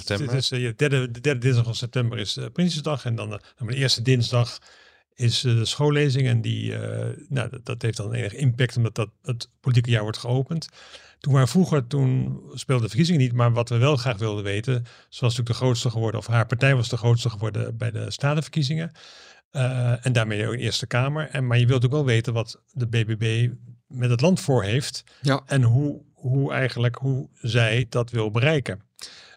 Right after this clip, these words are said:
Speaker 1: En daarom dachten we, "Het is een goed idee om haar te vragen." En nu krijgt het natuurlijk een extra lading, eh, omdat zij ook, nou ja, de, haar, een uur lang de tijd krijgt om een soort visie uiteen te zetten. En ik ben heel erg benieuwd, eh,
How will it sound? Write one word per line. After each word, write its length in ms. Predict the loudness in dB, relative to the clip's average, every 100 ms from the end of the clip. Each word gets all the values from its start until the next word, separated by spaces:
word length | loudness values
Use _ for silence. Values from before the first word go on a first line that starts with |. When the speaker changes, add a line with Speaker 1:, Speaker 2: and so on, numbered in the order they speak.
| _
Speaker 1:
En 200 | 0 2
daarom 360 | 4 2 0 -2
dachten 200 | -4 -4
we, 60 |
"Het 80 | -4
is 60 | -4
een 60 | -2
goed 200 | -2 0
idee 220 | 0 0
om 80 | -4
haar 100 | -6
te 100 | -2
vragen." 540 | 0 2 0 -6 -4
En 100 | 0
nu 140 | 2
krijgt 260 | 2 -2 -4
het 100 | -2
natuurlijk 180 | 0 0
een 60 |
extra 260 | 0 0 4
lading, 600 | 4 6 4 2 -2 -6 -12 -20 -20 _ _
eh, 640 | -2 0 0 -2 -4 -4 -6 -10 _ _ _
omdat 300 | -2 0 0
zij 240 | -2 -2
ook, 220 | -4 -8 -8
nou 220 | -4 -4
ja, 160 | -6 -8
de, 400 | -6 -4 -4 -6
haar, 240 | -8 -6 -2 -2 -2 -8 -6
een 240 | -4 4
uur 140 | 6 6
lang 260 | 6 6 4
de 80 | 2
tijd 240 | 0 0
krijgt 340 | 0 -2 -2
om 160 | 0 0
een 60 | 0
soort 220 | -2 -2
visie 460 | -2 -2 -2 -6 -10
uiteen 320 | -6 -2 0 0
te 60 |
zetten. 300 | -4 -8 -10 -16 -20 -20
En 100 | -2
ik 80 | 2
ben 120 | 2
heel 320 | 4 4 4 0
erg 140 | -2
benieuwd, 440 | -2 -2 -4 -10 -6
eh, 260 | -4 -2